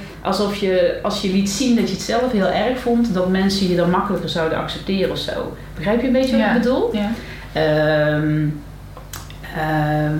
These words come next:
Speaker 1: maar dat was natuurlijk helemaal niet een verzoek van hun. Dat was gewoon mijn manier, zeg maar, om ermee om te gaan.
Speaker 2: Ja.
Speaker 1: Dus, ehm, uiteindelijk heeft iedereen fantastisch en prachtig gereageerd. En ik denk dat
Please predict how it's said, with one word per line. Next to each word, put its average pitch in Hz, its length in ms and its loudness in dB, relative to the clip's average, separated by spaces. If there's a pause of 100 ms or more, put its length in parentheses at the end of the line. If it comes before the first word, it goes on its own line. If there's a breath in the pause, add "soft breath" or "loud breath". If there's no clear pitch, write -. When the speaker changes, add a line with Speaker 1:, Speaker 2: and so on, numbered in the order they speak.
(160)
Speaker 1:
maar 180 160 2
dat 202 100 4
was 214 160 2
natuurlijk 196 280 4
helemaal 196 220 6
niet 185 360 2
een 175 180 2
verzoek 180 360 2
van 165 160 0
hun. 175 340 2
Dat 165 100 2
was 165 160 0
gewoon 165 180 2
mijn 165 200 0
manier, 156 260 2
zeg 156 180 -4
maar, 143 80 -6
om 143 80 -4
ermee 135 180 0
om 196 120 0
te 202 100 -6
gaan. 107 200 -4
Speaker 2:
Ja. - 160 -2 (500 loud breath)
Speaker 1:
Dus, 160 300 0
ehm, 139 720 2 (440)
uiteindelijk 160 840 0
heeft 147 200 -2
iedereen 156 380 -2
fantastisch 156 640 -2
en 139 160 -2
prachtig 165 440 -4
gereageerd. 147 640 -2 (260 loud breath)
En 156 140 0
ik 156 100 2
denk 165 180 4
dat 156 120 2